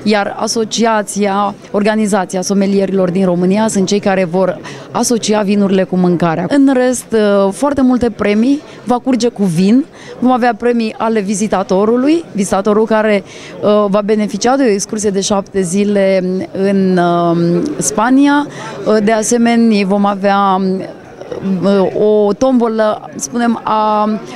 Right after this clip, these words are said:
Horeca, Horeca, deci specialiștii, kilogramele dânșilor în litri de vin, deci vor pleca cu acest vin de Paște, pentru că ne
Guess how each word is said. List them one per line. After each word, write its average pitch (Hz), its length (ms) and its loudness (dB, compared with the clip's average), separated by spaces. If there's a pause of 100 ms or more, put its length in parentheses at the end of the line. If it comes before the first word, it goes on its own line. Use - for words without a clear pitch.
Horeca, 247 680 0
Horeca, 226 360 2
deci 202 140 -2
specialiștii, 233 1000 0 (300)
kilogramele 233 560 2
dânșilor 214 560 0
în 202 120 0
litri 190 280 0
de 180 120 2
vin, 202 320 0
deci 196 120 2
vor 190 180 2
pleca 214 220 0
cu 240 460 2 (280)
acest 233 400 -2
vin 254 240 2
de 202 100 0
Paște, 254 600 -2
pentru 233 280 -2
că 240 180 -2
ne 254 140 0